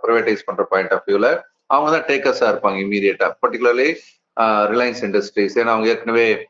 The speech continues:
ஆ, முன்னாடி இருந்தவங்க தான், ஆ, retail, ஆ, petrol, டீசல் டிஸ்ட்ரிபியூஷன்ல மீண்டும் கூட அவங்க வர்றதுக்கான வாய்ப்புகள் வந்துட்டாங்க. அவங்க ஜியோன்ற பேர்ல பண்ணிட்டு இருக்காங்க.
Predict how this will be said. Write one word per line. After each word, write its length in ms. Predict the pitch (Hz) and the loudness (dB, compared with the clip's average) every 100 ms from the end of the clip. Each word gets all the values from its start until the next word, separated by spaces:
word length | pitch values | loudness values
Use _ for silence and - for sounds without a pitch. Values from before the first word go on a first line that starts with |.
| _ _ 110 | _ _ -2
ஆ, 40 | 110 104 101 98 | 0 2 2 0
முன்னாடி 320 | 92 110 123 | -2 -2 -2
இருந்தவங்க 520 | 117 120 131 123 113 | -2 -2 0 0 0
தான், 200 | 107 113 - | 0 0 0
ஆ, 440 | 101 101 95 90 - | 0 2 0 -2 -4
retail, 640 | 98 92 92 107 110 101 95 - _ _ - | -8 -6 -6 -2 0 0 -2 -10 _ _ 0
ஆ, 360 | 101 95 90 87 85 92 90 87 85 82 - | 2 4 2 2 0 0 2 0 0 -4 -4
petrol, 420 | 110 113 107 95 95 - 92 82 | -2 2 0 -2 -8 -6 -6 -4
டீசல் 260 | 101 - 101 | -6 -4 -4
டிஸ்ட்ரிபியூஷன்ல 720 | 98 107 95 - 98 120 170 - _ | -2 -2 -4 -4 -2 -2 -4 -10 _
மீண்டும் 280 | 135 156 143 | -4 0 0
கூட 140 | 139 | 2
அவங்க 240 | 143 113 107 | 2 2 0
வர்றதுக்கான 680 | 107 127 123 117 107 98 - _ - - | 0 -2 0 0 0 -2 -6 _ -20 -2
வாய்ப்புகள் 440 | 113 113 110 123 | 0 0 0 0
வந்துட்டாங்க. 260 | 196 190 147 | 0 0 0
அவங்க 340 | 110 101 101 | -2 -2 2
ஜியோன்ற 300 | 127 127 123 117 | 2 4 2 0
பேர்ல 180 | 113 | 0
பண்ணிட்டு 320 | 110 104 110 107 | 0 -2 -2 -10
இருக்காங்க. 580 | - 101 95 120 180 | -6 -4 -2 -2 -4